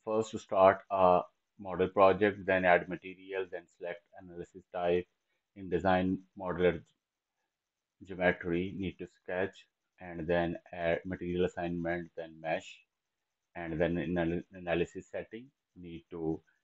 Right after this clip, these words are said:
set five, number of modes, five, although three are in the question, but I'll explain later why five. And then need to get total deformation and then to check result, then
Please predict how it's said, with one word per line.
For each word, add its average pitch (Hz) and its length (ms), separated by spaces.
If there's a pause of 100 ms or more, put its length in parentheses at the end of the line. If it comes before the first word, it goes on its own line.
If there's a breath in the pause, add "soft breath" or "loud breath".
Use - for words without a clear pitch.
(360)
set 82 260 (380)
five, 87 160 (120)
number 87 280
of 82 80 (440)
modes, 90 520 (400)
five, 82 360 (460)
although 87 560 (180)
three 98 360
are 85 320 (400)
in 90 80
the 82 40
question, 90 480
but 87 140
I'll 82 160
explain 85 420
later 80 320
why 78 220 (100)
five. 90 280 (920)
And 85 240
then 82 340 (140)
need 87 220
to 85 60
get 80 260
total 80 260
deformation 85 840 (240)
and 85 180
then 78 220
to 80 80 (100)
check 78 140 (100)
result, 78 400
then 80 120